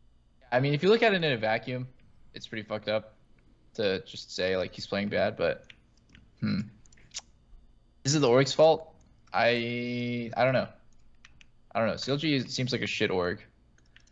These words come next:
But, like, how much does that actually have an effect on your play? Like, you, I could hate my work, but I'm, I'm not gonna, like, run it down. And I think Soren, I think, not Soren, Eugene has been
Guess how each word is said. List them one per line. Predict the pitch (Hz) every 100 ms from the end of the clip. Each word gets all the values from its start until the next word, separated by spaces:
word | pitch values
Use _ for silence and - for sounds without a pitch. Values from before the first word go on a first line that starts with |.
| _ -
But, | 185
like, | 196
how | 196 220
much | 254 254 - - -
does | 165
that | 143 127
actually | 107 107 - 104
have | 95
an | 92
effect | - - 76 -
on | -
your | - -
play? | 50 50 -
Like, | - - - _
you, | - 156 -
I | 170
could | 170
hate | 113 104
my | 104
work, | 92 113 104
but | -
I'm, | 90 78 - -
I'm | 127
not | 160 -
gonna, | 80
like, | - - -
run | - 101
it | - -
down. | 67 - - _ _ _ - _ _ _ _ _ _ _ _ _ _ _ _
And | -
I | 127
think | 170 175
Soren, | - 131 95
I | 135
think, | 165 127 -
not | 98
Soren, | - 50 - - - _ - -
Eugene | 135 147 233 247
has | 165 151
been | 143 113 101